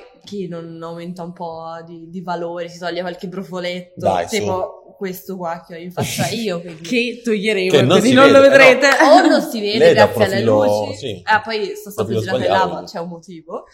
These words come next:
Speaker 1: <laughs> In realtà dovevo essere seduta di là,
Speaker 2: <laughs>
Speaker 1: però.
Speaker 2: Detto, però basta.
Speaker 3: Marghe, niente brufoletto di qua.
Speaker 2: Più che altro anche il fatto di fotoritoccare una, una fotografia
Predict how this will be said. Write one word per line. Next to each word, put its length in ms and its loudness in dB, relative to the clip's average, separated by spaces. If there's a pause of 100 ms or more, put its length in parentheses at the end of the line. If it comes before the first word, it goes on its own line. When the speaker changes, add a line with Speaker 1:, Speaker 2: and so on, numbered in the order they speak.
(160)
Speaker 1:
<laughs> 720 2
In 60 -2
realtà 240 -2
dovevo 280 -4
essere 300 -10
seduta 240 -12
di 80 -12
là, 80 -12
Speaker 2:
<laughs> 240 -2
Speaker 1:
però. 120 -4
Speaker 2:
Detto, 120 -12
però 160 -2
basta. 340 -12 (680)
Speaker 3:
Marghe, 380 -4
niente 260 -6
brufoletto 520 -10
di 120 -12
qua. 260 -6 (1200)
Speaker 2:
Più 120 -10
che 40 4
altro 220 2
anche 220 0
il 280 -2
fatto 200 -6
di 100 -4
fotoritoccare 800 -4
una, 540 -12
una 180 -8
fotografia 720 -8